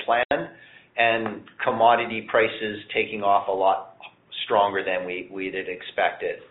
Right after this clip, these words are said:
And those trends will continue, uh, likely into the, the fourth quarter. The effect of the commodities hopefully will be much lesser on the specialty food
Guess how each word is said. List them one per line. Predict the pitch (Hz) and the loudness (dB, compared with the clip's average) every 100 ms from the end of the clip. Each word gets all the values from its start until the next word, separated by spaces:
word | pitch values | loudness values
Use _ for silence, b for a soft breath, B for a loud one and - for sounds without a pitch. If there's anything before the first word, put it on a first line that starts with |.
| B B B B - | B B B B 0
And | 127 123 123 - - | 2 2 -2 -4 6
those | 147 143 - | 6 6 4
trends | 139 113 110 | 4 2 0
will | 110 | -2
continue, | 117 107 117 107 104 101 104 | -2 -6 -4 -2 -2 -2 -2
uh, | 98 107 | -4 -4
likely | 107 110 120 - 123 | 0 4 4 2 -4
into | 113 107 110 | -4 -6 -4
the, | 104 - _ _ | -4 -6 _ _
the | 104 - | -6 0
fourth | 117 110 - | 2 2 2
quarter. | 110 110 127 139 B B B B B 113 _ | 4 4 4 -2 B B B B B -20 _
The | 123 | 0
effect | 117 - 131 143 - | 2 4 6 6 4
of | 135 | 2
the | 131 | 2
commodities | - 123 123 127 135 143 139 | 0 4 6 4 2 -4 -2
hopefully | 123 123 131 131 131 131 - | -2 -2 -2 -4 -4 -8 -14
will | 104 120 131 | -6 2 2
be | 127 120 | 2 -2
much | 113 113 - | 0 0 0
lesser | 110 113 - 143 139 - | 4 4 4 -2 -2 0
on | 120 117 | -2 -4
the | 113 | -6
specialty | - 123 - 123 - | -2 0 0 -6 -8
food | 127 | -10